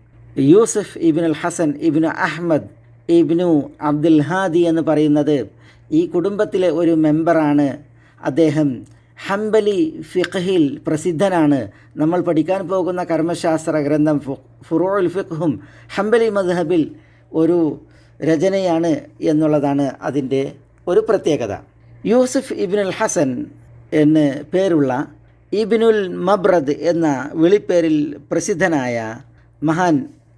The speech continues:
ജനിച്ചത് എണ്ണൂറ്റി നാൽപതിലാണ്, ഹിജറാബ്ദം എണ്ണൂറ്റി നാൽപതിൽ. അദ്ദേഹം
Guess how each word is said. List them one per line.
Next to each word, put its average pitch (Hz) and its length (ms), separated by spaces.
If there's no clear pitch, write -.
ജനിച്ചത് 160 640
എണ്ണൂറ്റി 226 400
നാൽപതിലാണ്, 214 640
ഹിജറാബ്ദം 160 640
എണ്ണൂറ്റി 175 460
നാൽപതിൽ. 165 580
അദ്ദേഹം 220 320